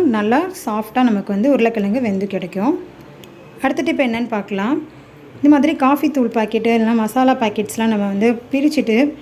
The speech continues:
அப்படியே வைக்கிறோம் அப்படின்னா காஃபி தூள் பாக்கெட் வந்து சீக்கிரமா வந்து கட்டி ஆயிடும். திருப்பி நம்ம ரீயூஸ் பண்றதுக்கு வந்து க-, சிரமமா இருக்கும்.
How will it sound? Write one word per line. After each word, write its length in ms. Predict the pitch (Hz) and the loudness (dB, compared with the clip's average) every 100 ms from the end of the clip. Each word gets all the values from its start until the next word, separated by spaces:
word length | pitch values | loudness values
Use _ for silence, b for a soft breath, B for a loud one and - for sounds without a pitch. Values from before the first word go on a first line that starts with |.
| B B | B B
அப்படியே 300 | 226 202 262 | -6 0 2
வைக்கிறோம் 360 | 247 214 226 240 | 2 2 0 2
அப்படின்னா 460 | 202 202 269 302 | 2 2 2 0
காஃபி 280 | - 254 277 | 0 0 0
தூள் 140 | 311 269 | 0 0
பாக்கெட் 280 | 233 214 | 0 0
வந்து 120 | 214 294 | 0 0
சீக்கிரமா 400 | 285 - 233 262 | -2 -2 0 2
வந்து 240 | 226 226 294 262 - - - - - - - | 4 4 2 0 -8 -18 -20 -20 -20 -20 -4
கட்டி 280 | 254 240 294 | -2 2 2
ஆயிடும். 320 | 254 196 202 B B B - | 2 0 -6 B B B -4
திருப்பி 240 | 269 269 | 0 2
நம்ம 180 | 254 226 220 247 - | 2 4 2 0 0
ரீயூஸ் 300 | 247 262 254 | 0 2 0
பண்றதுக்கு 420 | - 214 208 190 196 | 0 0 0 -2 -2
வந்து 160 | 202 | -2
க-, 160 | 269 226 | -2 -2
சிரமமா 380 | 214 208 214 214 | 0 0 2 2
இருக்கும். 360 | 208 202 208 | 0 -2 0